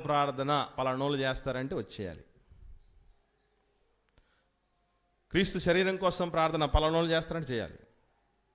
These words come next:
యేసు ప్రభు రక్తం కోసం ప్రార్థన పలానోళ్ళు చేస్తారంటే చేసేయాలి, అంతే.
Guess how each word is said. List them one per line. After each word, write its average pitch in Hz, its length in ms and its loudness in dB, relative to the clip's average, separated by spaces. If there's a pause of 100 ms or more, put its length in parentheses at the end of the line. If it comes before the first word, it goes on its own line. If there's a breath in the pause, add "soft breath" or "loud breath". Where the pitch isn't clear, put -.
(400)
యేసు 160 260 2
ప్రభు 170 240 2
రక్తం 156 360 0
కోసం 165 320 0
ప్రార్థన 147 340 2
పలానోళ్ళు 151 480 0
చేస్తారంటే 147 400 -4
చేసేయాలి, 120 340 -4
అంతే. 85 200 -12